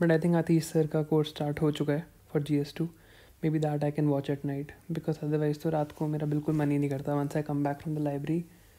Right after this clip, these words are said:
around, I come back around nine, nine thirty, and then उसके बाद productivity is very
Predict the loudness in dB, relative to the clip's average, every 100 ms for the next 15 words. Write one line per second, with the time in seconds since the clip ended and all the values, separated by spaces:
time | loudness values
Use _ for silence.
0 | -20 _ -20 -20 _ -6 -4 -2 -2 -2
1 | -2 -2 -2 -2 -2 -2 -2 0 -2 -2
2 | -6 -6 -4 -2 -2 -2 -4 -6 -4 -2
3 | -4 -8 -14 -20 -20 -20 -20 -10 -4 -4
4 | -4 -4 0 0 2 2